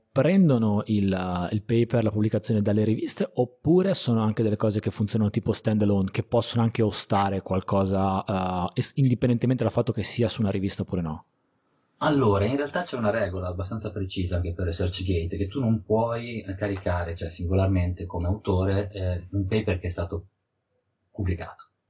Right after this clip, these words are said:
Speaker 2: Tu te-, puoi pubblicare i preprint, puoi pubblicare i draft se vuoi. Lo, lo stesso articolo, ma non, diciamo, nel formato della rivista.
Speaker 1: Ok.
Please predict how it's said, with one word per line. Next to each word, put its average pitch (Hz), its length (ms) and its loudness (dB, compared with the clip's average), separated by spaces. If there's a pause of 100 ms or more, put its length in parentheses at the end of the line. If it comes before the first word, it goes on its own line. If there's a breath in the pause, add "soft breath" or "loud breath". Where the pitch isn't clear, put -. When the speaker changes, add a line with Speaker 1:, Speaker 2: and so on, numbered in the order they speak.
(100)
Speaker 2:
Tu - 120 -12
te-, 101 180 0
puoi 120 200 -2
pubblicare 110 400 -2
i 95 60 0
preprint, 90 640 -6
puoi 92 120 -4
pubblicare 98 380 0
i 92 60 2
draft 92 380 -4
se 85 140 -14
vuoi. - 220 -16 (560)
Lo, 101 300 0
lo 101 320 0
stesso 131 280 0
articolo, 131 420 -2
ma 110 140 0
non, 135 280 -2 (480 loud breath)
diciamo, 107 280 -2
nel 120 160 0
formato 117 520 -2
della 101 180 0
rivista. 87 540 -6 (500)
Speaker 1:
Ok. 135 520 -2